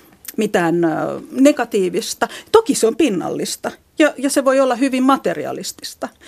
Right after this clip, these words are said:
mutta, mutta, ö, jos nämä ihmiset joka tapauksessa elää niin, niin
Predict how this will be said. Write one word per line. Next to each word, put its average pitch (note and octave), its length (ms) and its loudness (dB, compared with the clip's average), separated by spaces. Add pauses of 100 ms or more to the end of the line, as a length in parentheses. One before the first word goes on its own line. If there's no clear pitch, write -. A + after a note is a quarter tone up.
(180)
mutta, A3+ 580 2
mutta, A#3+ 460 0
ö, G3+ 320 -4 (380)
jos D4+ 220 2
nämä B3 120 4
ihmiset D4 300 4
joka D4+ 180 0
tapauksessa C4 640 0
elää G#3 300 4
niin, G#3+ 240 -2
niin A3 220 -2